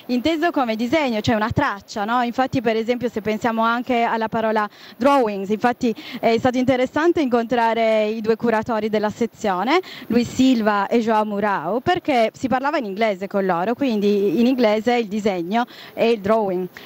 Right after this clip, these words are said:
Quindi to draw vuol dire anche trascinare e quindi l'idea proprio di lasciare una traccia su una superficie. E quindi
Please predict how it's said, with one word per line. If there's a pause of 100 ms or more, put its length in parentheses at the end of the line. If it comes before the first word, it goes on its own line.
(140)
Quindi
to
draw
vuol
dire
anche
trascinare (220)
e
quindi
l'idea
proprio
di
lasciare
una
traccia (280)
su
una
superficie. (260)
E
quindi